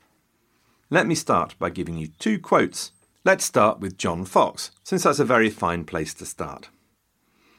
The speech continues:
"We shall never find any reign of any prince in this land or any other, which did ever show in it, for the proportion of time,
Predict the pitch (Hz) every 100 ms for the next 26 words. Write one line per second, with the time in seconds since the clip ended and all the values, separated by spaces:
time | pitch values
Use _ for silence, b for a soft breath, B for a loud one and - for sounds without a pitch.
0 | _ - 82 - 87 127 123 110 131 110
1 | 107 147 208 143 127 117 110 113 - 123
2 | 101 90 85 82 139 - 160 151 151 107
3 | 117 113 107 104 95 92 - b b b
4 | b b 147 156 - - 190 180 - _
5 | 185 180 175 - - 170 170 160 151 -
6 | - _ _ _ 95 85 80 - 113 107
7 | 87 80 - 135 123 113 110